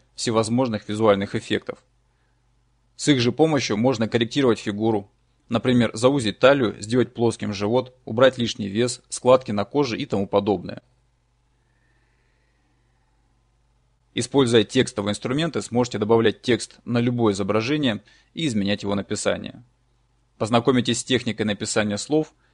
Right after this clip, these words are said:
используя текстуру изображения, что дает быстрый и эффектный результат. И многое-многое другое. Подводя всему этому итог, хочется сказать, если ваши знания обрывочны, или вы учились методом тыка,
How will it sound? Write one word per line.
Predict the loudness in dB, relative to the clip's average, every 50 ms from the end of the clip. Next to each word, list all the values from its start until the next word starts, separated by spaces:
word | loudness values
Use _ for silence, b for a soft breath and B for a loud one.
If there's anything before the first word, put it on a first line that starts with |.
| _ -12
используя | -12 -10 -6 -2 0 0 2 2 0
текстуру | -2 -2 -4 -6 -4 -2 0 0 2 2
изображения, | 2 0 0 2 2 0 0 0 -2 -2 -2 -4 -8 -12 _ _ _ _ _ _ _ _
что | -4 2 2 4
дает | 4 4 2 2 -2 -8
быстрый | -10 -4 0 0 0 0 -2 -6 -6
и | -6 -6 -12 -10 -8 -10
эффектный | -8 -6 -4 -4 -4 -4 -6 -10
результат. | -8 -6 -6 -6 -4 -2 -4 -4 -4 _ _ _ _ _ _ _ _ _ _ _ _ -6
И | -2
многое-многое | 0 2 4 4 6 6 6 4 4 4 0 0 2 0 0
другое. | 2 0 0 0 2 0 0 0 -2 -8 _ _ _ _ _ _ _ _ _ _ _ _ _ 0
Подводя | 2 4 6 6 6 8 6 4
всему | 4 4 0 0 0 2
этому | 2 2 2 2 2 2 2 2
итог, | 2 2 2 2 0 -2 -10
хочется | -10 -2 -2 0 0 -2 -4 -4 -4
сказать, | -4 2 2 2 4 4 2 0 -2 -8 _ _ _ _ _ _ _ _ _ _ -2
если | 2 4 4 4 4 2
ваши | 2 2 2 2 0
знания | 0 2 2 4 4 4 2
обрывочны, | 2 2 2 2 2 2 0 -2 -6 -8 -14 -16 -18 -18 _ -6
или | -2 0 0
вы | 2 2
учились | 2 0 0 -2 -2 -2 -2 -2 -4
методом | -4 -2 -2 0 0 0 0 0 -2
тыка, | -2 -2 -4 -4 -4 -4 -12 -12